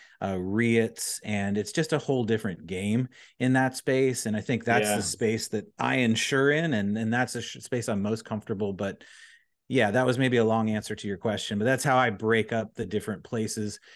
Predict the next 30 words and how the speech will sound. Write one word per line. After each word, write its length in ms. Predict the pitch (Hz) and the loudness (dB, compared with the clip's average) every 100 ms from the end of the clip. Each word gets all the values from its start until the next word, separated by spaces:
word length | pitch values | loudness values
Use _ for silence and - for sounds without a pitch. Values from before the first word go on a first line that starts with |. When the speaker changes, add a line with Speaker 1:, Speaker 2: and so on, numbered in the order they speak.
| - | -10
Speaker 1:
and 120 | 110 104 | -2 0
the 60 | |
different 260 | 101 104 101 | 0 -4 -6
sizes 440 | 107 98 90 92 | -4 -4 -6 -8
of 100 | 202 | -12
portfolios. 600 | - - - 98 90 90 - _ _ _ _ | -12 -14 -10 -10 -10 -12 -18 _ _ _ _
Speaker 2:
Yeah. 240 | 117 110 | -2 0
So, 320 | 104 - 127 127 | 2 4 4 4
so 160 | 139 120 - - | 0 -2 -10 -10
two 240 | - 151 | 2 2
things 440 | 135 - 135 123 117 | 2 0 -2 0 -2
just 300 | - 139 - | 0 2 4
real 160 | 131 | 2
quickly. 500 | 120 - 131 123 104 - - - - | 2 0 0 0 -2 -8 -20 -20 -12
reit 480 | 117 117 127 139 147 | -4 2 6 6 6
is 260 | 120 113 98 | 4 2 4
a 140 | 104 | 4
real 320 | 101 98 117 | 2 -2 2
estate 300 | 117 - 120 | 2 4 0
investment 420 | 104 107 98 110 - | 0 -2 -4 -6 -6
trust. 800 | - - 107 131 - - - - | -4 -2 0 2 0 -2 -6 -10
Is 100 | 117 | -2
that 260 | 113 107 104 - | 2 2 -2 -6
correct? 540 | - 127 127 - - _ _ _ - - _ - | 2 4 2 -2 -18 _ _ _ -20 -20 _ -2
Speaker 1:
Yeah, 120 | 196 | 0
so 160 | 175 | 2
reits 540 | 170 170 214 247 214 - | 2 2 2 2 2 0
are, 460 | 139 143 143 139 131 | 2 6 6 6 4
and 180 | 123 123 | 2 0
we're, 200 | 120 | -2